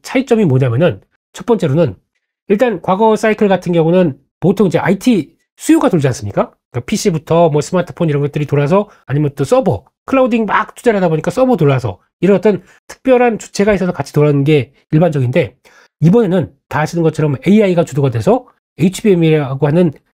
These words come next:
이, 저, 디램을 적층시켜가지고 이렇게 세트로 들어가는 요게 지금 가장 큰 수요 기반이 되다 보니까 이게 지금 메모리 반도체 사이클을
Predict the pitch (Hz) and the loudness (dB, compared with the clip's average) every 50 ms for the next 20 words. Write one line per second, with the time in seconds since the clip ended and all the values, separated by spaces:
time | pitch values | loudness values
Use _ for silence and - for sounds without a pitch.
0 | _ _ - 139 156 151 135 107 104 - _ _ _ _ _ _ _ _ - - | _ _ -4 -2 0 0 0 -2 -4 -8 _ _ _ _ _ _ _ _ -4 -4
1 | 147 139 135 139 - 165 190 190 202 214 202 156 - _ - - 156 - - 220 | -2 -2 -2 -2 -2 0 2 2 4 2 2 0 -2 _ -10 -10 -8 -4 0 0
2 | 208 - - 214 185 190 180 190 196 175 - 202 190 - _ - - 247 247 - | 0 0 0 0 0 0 2 2 0 0 0 -2 -6 -6 _ -2 -2 -2 0 2
3 | 269 269 214 202 196 185 185 185 170 147 165 226 277 269 233 - 269 247 208 151 | 2 2 4 2 2 2 2 2 4 4 4 4 4 2 2 2 2 2 2 0
4 | 113 113 _ _ _ _ _ _ _ _ _ - - 165 165 180 175 156 127 113 | -2 -6 _ _ _ _ _ _ _ _ _ -10 -6 -2 0 2 2 2 0 -2
5 | - _ _ _ _ _ _ _ _ - - 151 190 185 185 - 185 165 - 220 | -6 _ _ _ _ _ _ _ _ -6 -4 -2 -2 -2 0 0 -2 0 0 0
6 | 208 175 - 131 165 165 175 151 147 143 127 117 113 113 - - 123 101 - _ | -2 0 0 0 0 0 0 0 -2 -2 -2 -2 -4 -6 -6 -6 -6 -8 -8 _
7 | _ _ _ - 156 165 240 220 - 208 233 233 208 156 - - _ _ _ _ | _ _ _ -6 -2 -2 -2 0 0 2 2 2 0 0 -6 -12 _ _ _ _
8 | _ - 160 175 208 226 233 240 233 220 - - - 226 208 - 220 208 208 208 | _ -2 0 2 2 4 4 2 2 0 -2 -2 -2 -2 0 0 0 0 0 -2
9 | - - 226 233 220 - | -2 0 2 2 2 0